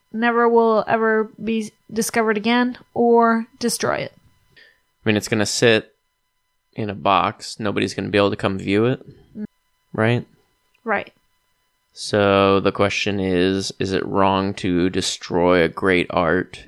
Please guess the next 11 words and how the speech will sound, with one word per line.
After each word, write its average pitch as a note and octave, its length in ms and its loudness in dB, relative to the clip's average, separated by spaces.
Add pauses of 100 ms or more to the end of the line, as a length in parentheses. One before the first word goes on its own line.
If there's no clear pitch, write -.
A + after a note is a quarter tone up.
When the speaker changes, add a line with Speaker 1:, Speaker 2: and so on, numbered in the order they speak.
(100)
Speaker 2:
even F#2 340 -2
if E2+ 220 -6
it's - 600 -8 (120)
Speaker 1:
Never G#3+ 320 -8
seen. G3+ 460 -14 (120)
Speaker 2:
never G#2 280 0
seen? G2+ 760 -2 (460)
Speaker 1:
Does B3+ 200 -6 (100)
art C#4+ 240 4
have C4+ 340 -4
value G#3+ 640 -4